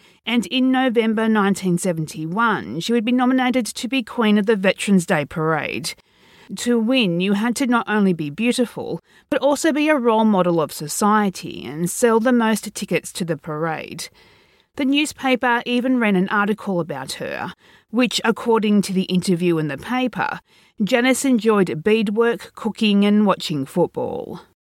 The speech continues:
December twenty-first, nineteen seventy-one, only a few weeks after her feature in the local newspaper. Janice was admitted to hospital with abrasions to her head and chest.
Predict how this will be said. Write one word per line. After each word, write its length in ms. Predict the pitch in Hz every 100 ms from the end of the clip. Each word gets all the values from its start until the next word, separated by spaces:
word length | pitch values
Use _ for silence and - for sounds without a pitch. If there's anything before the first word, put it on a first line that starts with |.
| _ _ _ _ _ _ _ _ _ -
December 600 | 269 233 285 262 262 277
twenty-first, 840 | - 269 294 285 226 208 202 -
nineteen 520 | 208 185 180 - 175
seventy-one, 1000 | 175 170 165 151 - 147 139 127 - -
only 340 | - 185 226 247
a 60 |
few 320 | 220 - 247
weeks 300 | 247 247 220
after 300 | 233 196 -
her 200 | 208 226
feature 480 | 214 185 175 - 185
in 160 | 170 196
the 120 | 190
local 360 | 180 165 - 151
newspaper. 680 | 151 139 - - - - - - _ _ _ _ _ -
Janice 360 | 262 262 277
was 140 | 285 277
admitted 380 | 254 240 240 226
to 140 | 240
hospital 560 | 220 208 - 202 202 196
with 180 | 208
abrasions 640 | 208 185 202 202 202 208 196
to 160 | 226 208
her 160 | 214
head 340 | 196 - 175 -
and 280 | 143 151
chest. 520 | - 151 - - -